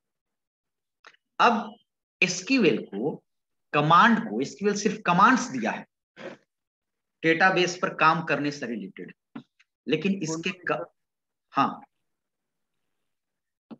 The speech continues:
डेटाबेस से रिलेटेड ये आपको कमांड्स दिया है, लेकिन ये सारा कमांड्स का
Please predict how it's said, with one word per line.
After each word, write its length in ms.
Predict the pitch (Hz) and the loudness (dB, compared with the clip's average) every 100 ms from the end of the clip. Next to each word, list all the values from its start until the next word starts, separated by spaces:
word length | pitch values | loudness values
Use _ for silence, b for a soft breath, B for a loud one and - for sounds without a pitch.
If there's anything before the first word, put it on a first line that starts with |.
| - _ - - _ _ _ _ _ _ _ _ _ _ _ - | -20 _ -20 -20 _ _ _ _ _ _ _ _ _ _ _ 0
डेटाबेस 520 | 160 165 185 180 - | 2 4 2 2 -2
से 80 | 170 | -2
रिलेटेड 440 | 156 165 165 185 | 0 -2 -2 -2
ये 140 | 175 170 | -2 0
आपको 300 | 156 - 175 | -2 -4 -8
कमांड्स 460 | 143 127 147 165 | -6 -2 -2 -2
दिया 260 | - 113 95 | -8 -8 -8
है, 100 | 85 _ _ _ - | -12 _ _ _ -8
लेकिन 240 | 180 233 | -2 0
ये 160 | 196 226 | 2 0
सारा 540 | 226 151 143 180 240 254 - | 0 0 2 4 2 0 -2
कमांड्स 540 | 156 139 143 175 - | -2 0 0 0 -6
का 300 | - - - | -14 -18 -18